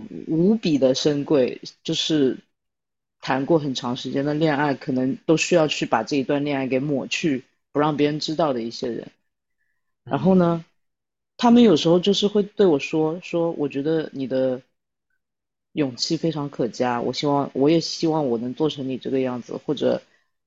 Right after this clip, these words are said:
Speaker 2: 我也希望我可以，就是跟你一样，可以这么认真地对待自己，或者这么认真地面对自己。”我说，我，我说：“首先，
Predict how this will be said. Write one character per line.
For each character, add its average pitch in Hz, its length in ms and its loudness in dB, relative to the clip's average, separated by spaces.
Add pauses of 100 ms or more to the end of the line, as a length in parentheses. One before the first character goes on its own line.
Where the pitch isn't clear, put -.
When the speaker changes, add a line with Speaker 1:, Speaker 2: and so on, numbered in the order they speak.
(180)
Speaker 2:
我 139 160 4
也 160 80 6
希 - 180 -2
望 143 220 2
我 123 80 0
可 135 220 0
以， 123 400 -2 (720)
就 147 120 -6
是 135 280 -2
跟 160 180 2
你 135 200 4
一 123 40 2
样， 135 240 2
可 - 180 -2
以 127 380 0
这 143 140 -6
么 123 260 -2
认 151 180 0
真 135 160 0
地 139 80 0
对 151 200 2
待 120 160 -2
自 123 180 -10
己， - 100 -10
或 139 140 -6
者 139 100 0
这 160 140 -2
么 139 100 0
认 143 200 2
真 143 100 0
地 139 80 0
面 156 260 0
对 139 140 2
自 - 120 -8
己。” - 40 -2
我 135 80 -2
说， 165 140 0
我， 143 260 0
我 127 160 -2
说 151 180 -2
：“首 139 200 -4
先， 143 320 -4